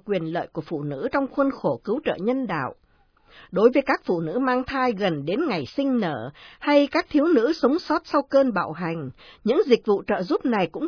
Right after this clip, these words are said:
cần thiết như là nước uống, thực phẩm đỡ đói hay là mái nhà trú ẩn vậy. Được giúp đỡ để tránh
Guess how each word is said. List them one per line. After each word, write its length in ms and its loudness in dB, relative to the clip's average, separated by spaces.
cần 300 -2
thiết 240 -4
như 100 2
là 200 -2
nước 280 0
uống, 340 -2
thực 140 -4
phẩm 300 -6
đỡ 160 -4
đói 380 -4
hay 180 4
là 160 0
mái 260 -4
nhà 380 -2
trú 140 -4
ẩn 280 -8
vậy. 220 -8
Được 200 2
giúp 200 -2
đỡ 160 -2
để 140 0
tránh 140 0